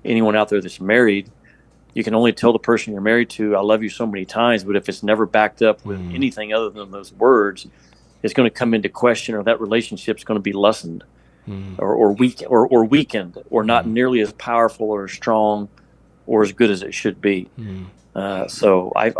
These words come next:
Speaker 1: I fight the same barriers or, uh, hurdles that everyone else fights, to
Speaker 2: Mm.
Speaker 1: answer your question, like laziness, excuses,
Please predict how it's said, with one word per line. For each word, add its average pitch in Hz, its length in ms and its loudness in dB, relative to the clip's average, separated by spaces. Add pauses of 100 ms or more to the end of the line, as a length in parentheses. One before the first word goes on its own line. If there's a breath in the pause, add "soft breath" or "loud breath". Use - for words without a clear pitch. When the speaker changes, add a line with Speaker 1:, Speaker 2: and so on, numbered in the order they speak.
Speaker 1:
I 117 40 0
fight 110 240 0
the - 80 -8 (180)
same 104 380 -4 (1160 soft breath)
barriers 107 760 6
or, 98 480 4 (720)
uh, 107 40 -10 (280)
hurdles 117 320 6 (200)
that 101 240 4 (100)
everyone 107 320 2
else 131 260 0 (220)
fights, - 500 -6 (160)
to 110 140 -4
Speaker 2:
Mm. 101 140 -8
Speaker 1:
answer 92 200 -8
your 98 100 -8
question, 104 540 0
like 98 380 -4 (560 soft breath)
laziness, 120 1400 4
excuses, 123 960 2